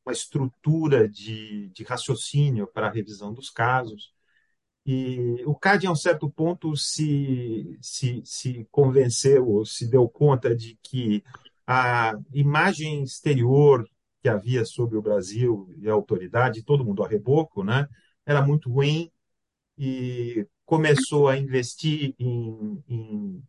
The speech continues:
em interagir, né, na I C M, com outras autoridades, e se envaideceu das melhoras que, que conseguiu desenvolver, né, a ponto de que,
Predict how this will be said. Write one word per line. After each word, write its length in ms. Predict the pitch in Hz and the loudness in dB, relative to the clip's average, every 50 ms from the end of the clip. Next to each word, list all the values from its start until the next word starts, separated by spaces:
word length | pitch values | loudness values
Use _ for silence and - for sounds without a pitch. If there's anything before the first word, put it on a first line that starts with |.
| _ _ - | _ _ -18
em 180 | 113 113 117 _ | -16 -16 -16 _
interagir, 760 | 127 - - 123 120 110 107 107 104 113 131 156 156 135 117 | -4 0 2 2 2 2 0 -2 -2 0 0 2 2 2 0
né, 300 | 110 120 143 156 139 117 | 0 0 0 2 0 0
na 180 | 107 107 107 107 | -2 -2 -2 -4
I 60 | 107 | -4
C 220 | - - - 104 | -6 -8 -6 -4
M, 340 | 107 123 135 139 131 120 104 | 0 0 2 2 0 0 -2
com 140 | - - 107 | -4 -6 -4
outras 340 | 110 123 117 120 120 104 104 | -2 -2 -2 -2 -4 -4 -2
autoridades, 880 | 104 98 - 117 110 107 98 95 104 110 123 131 135 131 123 110 107 | -4 -4 -4 -4 -4 -4 -4 -4 -2 0 2 2 2 2 0 -2 -2
e 80 | 117 117 | -4 -6
se 180 | - - - 156 | -6 -2 2 4
envaideceu 880 | 147 135 127 139 139 143 135 135 127 120 - - - 139 139 147 135 131 | 4 4 4 4 2 4 4 2 2 2 0 -2 0 4 6 6 6 4
das 200 | 117 107 98 110 | 2 -2 -2 -2
melhoras 480 | 107 101 104 110 110 104 101 - - | -4 -2 -2 -2 -2 -2 -2 -4 -6
que, 340 | - - 113 107 104 104 - _ _ _ _ _ _ _ _ _ _ _ _ | -10 -10 -8 -8 -8 -8 -10 _ _ _ _ _ _ _ _ _ _ _ _
que 100 | - 127 | -4 -4
conseguiu 560 | - - 123 117 - - 113 107 113 113 110 | -2 0 -2 -2 -2 -4 -6 -4 -2 -2 -2
desenvolver, 800 | 104 - - 117 117 110 123 127 120 104 98 110 123 147 151 - _ _ _ _ _ | -2 -4 -8 -8 -4 0 0 0 0 0 2 2 2 2 0 -2 _ _ _ _ _
né, 240 | - 113 127 143 147 - _ _ _ _ _ _ _ _ _ _ _ _ _ | -2 0 2 2 0 -2 _ _ _ _ _ _ _ _ _ _ _ _ _
a 100 | - 156 | 0 0
ponto 480 | 151 - - 190 214 233 247 262 262 262 | 2 4 4 4 4 4 2 0 -2 -2
de 240 | 190 180 190 185 - | -2 -2 -4 -6 -6
que, 720 | _ - - 175 175 165 165 160 156 151 139 135 131 | _ -12 -8 -4 -2 0 0 0 2 0 0 -2 -4